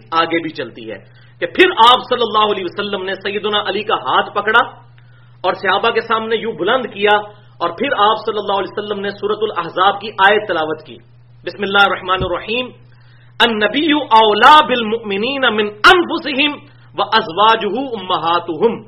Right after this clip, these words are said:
یہ نبی صلی اللہ علیہ وسلم مومنین کی جانوں سے بھی زیادہ ان پر حق رکھتے ہیں،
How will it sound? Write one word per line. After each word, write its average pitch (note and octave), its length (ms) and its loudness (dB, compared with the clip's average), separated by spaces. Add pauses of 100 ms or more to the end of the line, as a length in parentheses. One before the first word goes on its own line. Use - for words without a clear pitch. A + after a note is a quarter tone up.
(320)
یہ A#3 120 4
نبی C4 200 4
صلی C#4 260 2
اللہ A#3+ 300 4
علیہ G#3+ 180 0
وسلم A3+ 320 -2
مومنین G#3 600 -2
کی A3 80 -10
جانوں B3+ 460 2
سے D#4 180 -2
بھی A3 120 -6
زیادہ F#3 280 0
ان F#3+ 260 -4
پر F#3+ 120 -4
حق - 300 2
رکھتے C#4 320 0
ہیں، B3+ 180 2